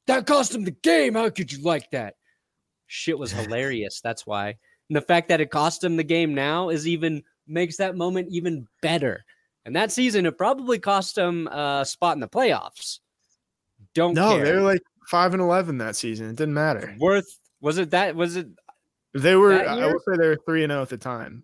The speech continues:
Speaker 2: but they
Speaker 1: Uh, they could have been
Speaker 2: lost
Speaker 1: four and oh.
Speaker 2: two, or they lost
Speaker 1: Okay.
Speaker 2: eleven of their last thirteen. So in the
Speaker 1: Yeah,
Speaker 2: end, like
Speaker 1: no, i-, it's worth the joke in my, in, in my
Speaker 2: And it wasn't
Speaker 1: opinion.
Speaker 2: like, it was the ref's fault. It wasn't his fault. He
Speaker 1: Yeah.
Speaker 2: didn't cost them the game. I
Speaker 1: Yeah.
Speaker 2: know that would have gotten flagged for taunting, like,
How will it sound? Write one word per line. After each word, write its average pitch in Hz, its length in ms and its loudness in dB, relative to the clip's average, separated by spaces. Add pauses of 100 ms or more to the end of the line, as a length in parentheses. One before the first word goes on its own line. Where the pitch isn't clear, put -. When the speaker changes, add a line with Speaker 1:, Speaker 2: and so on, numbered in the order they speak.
Speaker 2:
but 127 140 -4
they 131 340 -4
Speaker 1:
Uh, 107 720 -2
they 127 80 -6
could 131 140 -6
have 123 80 -4
been 131 60 -2
Speaker 2:
lost - 180 -2
Speaker 1:
four 120 200 -4
and 98 180 -4
oh. 98 60 -6
Speaker 2:
two, 143 400 -2 (180)
or - 260 -10
they 139 100 -2
lost 131 240 0
Speaker 1:
Okay. 131 100 -4
Speaker 2:
eleven 127 240 -2
of 117 60 -8
their 117 140 -4
last 113 280 -4
thirteen. 110 440 -8
So - 260 -8 (120)
in 156 160 -6
the 190 80 4
Speaker 1:
Yeah, 147 260 6
Speaker 2:
end, 127 80 0
like 160 100 2
Speaker 1:
no, 196 180 6
i-, - 60 -8 (480)
it's 170 220 0
worth 190 280 2
the 165 100 2
joke 135 440 2
in 131 100 0
my, 127 200 2 (260)
in, 143 200 -2
in 139 200 -4
my 139 100 2
Speaker 2:
And 165 120 4
it 156 120 6
wasn't 185 300 6
Speaker 1:
opinion. 123 140 -2
Speaker 2:
like, 143 160 2 (100)
it 156 100 2
was 160 220 4
the 151 100 2
ref's 143 320 2
fault. 127 380 -6
It 117 80 -4
wasn't 131 320 -2
his 123 180 -6
fault. - 320 -10
He 220 80 -6
Speaker 1:
Yeah. 302 160 0
Speaker 2:
didn't 143 220 0
cost 120 300 -4
them 123 100 -8
the 113 80 -10
game. 110 300 -10 (640)
I 131 60 -4
Speaker 1:
Yeah. - 20 0
Speaker 2:
know 170 140 6
that 170 100 6
would 156 160 6
have 147 60 0
gotten 139 240 -2
flagged 139 340 -2
for 123 140 -12
taunting, 123 500 -8
like, 110 180 -12